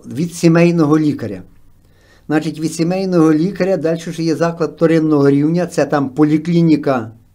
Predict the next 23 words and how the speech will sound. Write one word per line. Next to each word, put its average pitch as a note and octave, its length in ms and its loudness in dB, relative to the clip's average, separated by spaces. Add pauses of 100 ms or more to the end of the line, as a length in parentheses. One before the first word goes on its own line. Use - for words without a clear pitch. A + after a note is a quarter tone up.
(120)
міська, D3+ 640 -4
там A2 160 -8
центральна C#3+ 560 0
районна, C3 560 0 (460)
е, C3 220 -2
значить, D#3 440 -2
де D3 160 2
є F3+ 140 0
теж F3 340 -4
комплекс D#3 800 -4
методів C#3 800 0
обстеження, B2 760 -2
які D#3+ 300 -2
необхідні, D#3 580 -2
там F2 200 -12
рентгенологічні, C3+ 1080 -4
е, G#2 420 -4
У G2 180 -10
З F#2+ 100 -10
Д-діагностик, D3 1000 -2
там G2+ 220 -10
ендоскопічні D3 720 -8
методи, D3+ 480 -2